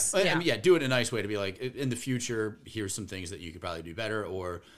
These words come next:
Speaker 1: "I, I, you're just not a good fit for us right now, but I can keep, you know, hold on to your number and give you a call if it, if it, if we find a position that works for you."
Speaker 2: Yeah, yeah,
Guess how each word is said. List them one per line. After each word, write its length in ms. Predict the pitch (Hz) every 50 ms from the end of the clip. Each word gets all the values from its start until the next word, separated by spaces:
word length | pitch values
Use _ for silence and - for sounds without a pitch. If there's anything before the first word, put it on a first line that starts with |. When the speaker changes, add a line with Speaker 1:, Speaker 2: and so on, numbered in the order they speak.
| - - _ -
Speaker 1:
"I, 160 | - 95 104
I, 40 | 76 101
you're 340 | 101 95 95 - 104 101
just 180 | 98 110 104 -
not 200 | 101 87 82 85
a 40 | 90
good 220 | 82 87 90 82 -
fit 240 | - - 101 -
for 140 | - - 78
us 180 | 69 67 - -
right 160 | 92 78 71
now, 220 | 69 78 76 85 87
but 220 | 82 80 80 71 - - - -
I 120 | 71 87 87
can 140 | 87 95
keep, 220 | 85 - 92 92 -
you 80 | 92
know, 60 | 87 82
hold 220 | 85 87 85 85
on 100 | 87 85
to 60 | 85
your 120 | 85 85 85
number 300 | 87 87 95 92 87 82
and 180 | 80 82 82
give 140 | - 98 82
you 80 | 85 76
a 40 |
call 260 | - - 87 90 95 90
if 80 | 87
it, 120 | 90 82 82 - _ _ _ _ _ _ _ _ -
if 120 | - -
it, 80 | 82 -
if 160 | 101 98 85 -
we 80 | 123 82
find 180 | - 113 104
a 20 | 90
position 360 | 101 92 98 90 - - 85
that 100 | 82 85
works 200 | 107 120 107 -
for 200 | - - 71 65
you." 140 | 78 85 - _ _ -
Speaker 2:
Yeah, 320 | 196 185 175 160 151 143 147 - _ _ -
yeah, 260 | - 180 156 143 135